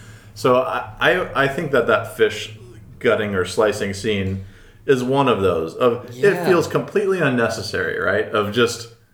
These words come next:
Speaker 1: you could do the movie without it, right? But there's something scary and, and weird about it. And randomly, he's gonna trip over the fish later in the scene. And, like, it's the interesting part. And I have to tell the backstory of this fish.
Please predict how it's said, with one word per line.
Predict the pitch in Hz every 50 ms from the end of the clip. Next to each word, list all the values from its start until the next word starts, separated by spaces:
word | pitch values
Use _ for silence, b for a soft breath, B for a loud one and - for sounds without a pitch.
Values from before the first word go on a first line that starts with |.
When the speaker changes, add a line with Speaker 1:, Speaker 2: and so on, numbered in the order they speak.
| _ _ b b b b b b b b
Speaker 1:
you | - 143 -
could | - 135
do | 120 143 151
the | 123 107
movie | 113 113 104 104
without | 92 95 104 92 85 - -
it, | - - -
right? | 98 95 120 - - - - _ _ - b b b b b b b b b b _ _ - - - _ - - - - - -
But | 156 156 131 113
there's | 151 143 -
something | - 180 196 196 - 190 135 113 104 98 95
scary | - - - - - 127 113 120 117 113 110 110 110 110 117 117
and, | 110 107 104 101 107 - - -
and | 117 107 101 98 95
weird | 101 120 127 135 131 120 113 101
about | 98 92 - 92 92 90 85 -
it. | 90 92 - - - b b b b b b -
And | 156 139 135 127
randomly, | 127 160 190 214 196 175 165 156 147
he's | 131 135 131
gonna | 135 156 127 117
trip | - - - 151 - -
over | 131 117 104 104
the | 101 92
fish | - - 117 110 - - 113
later | 107 110 113 110 113 110 107
in | 107 101
the | 98 95
scene. | - - - 120 113 117 127 131 131
And, | 131 - - 127 123 117 110 104 110
like, | 127 123 117 107 - - - B B B B B B B B - - - - - - -
it's | 135 127 -
the | 143 147
interesting | 160 147 147 - - 131 110
part. | - 131 123 101 85 - - - - - - - -
And | 113
I | 110
have | 123 -
to | - 123
tell | 151 143
the | 127 - -
backstory | 110 110 120 - - - - 110 104 98 95
of | 92 92
this | 87 85 -
fish. | - - - 98 87 - - - -